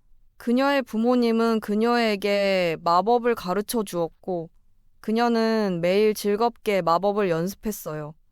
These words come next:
하지만 그녀의 행복을 오래가지 못했어요. 어느 날 검은 호랑이가 그들의 집을 습격했어요.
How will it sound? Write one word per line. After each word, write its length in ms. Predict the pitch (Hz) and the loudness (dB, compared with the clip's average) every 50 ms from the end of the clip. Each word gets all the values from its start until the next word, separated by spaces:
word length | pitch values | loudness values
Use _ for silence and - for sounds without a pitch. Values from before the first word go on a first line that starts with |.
| _ _ _ _ _ _ _ _ _ _ _ _ | _ _ _ _ _ _ _ _ _ _ _ _
하지만 540 | - - 294 285 285 302 294 285 294 294 262 | -8 -6 -6 -4 -2 -2 0 2 2 0 0
그녀의 380 | - 233 226 233 240 240 233 | -2 0 0 2 2 2 2
행복을 440 | 254 277 302 311 302 320 294 254 233 | 0 0 0 0 -2 -2 0 0 0
오래가지 500 | 185 175 185 214 247 254 254 247 240 220 | 0 2 2 2 2 2 2 0 0 -2
못했어요. 760 | 185 156 156 165 - - 208 202 - - 156 151 147 143 147 - _ _ _ - | -6 -6 -8 -10 -6 -6 -6 -6 -6 -8 -8 -8 -8 -10 -12 -16 _ _ _ -6
어느 260 | - 190 196 214 220 | -2 -2 0 0 0
날 540 | 220 226 214 208 202 202 190 180 175 160 165 _ - - _ - - - | 0 2 2 2 2 2 2 0 -2 -4 -8 _ -20 -20 _ -20 -20 -14
검은 340 | - - 214 226 254 262 262 | -4 -2 0 0 2 2 2
호랑이가 800 | 285 320 359 349 330 302 269 233 202 202 196 196 196 196 185 180 - | 2 2 4 4 2 2 0 -2 0 2 2 4 4 2 2 -2 -4
그들의 420 | - 202 202 202 233 226 240 226 | -4 -4 -2 0 0 0 0 -2
집을 380 | 220 - - 196 180 196 190 202 | -4 -6 -8 -6 -4 -2 -4 -4
습격했어요. 880 | - - - - 381 381 - - 254 - - - 180 170 165 165 160 160 | -4 -6 -4 -4 -4 -4 -4 -8 -10 -10 -6 -4 -4 -4 -2 -4 -6 -8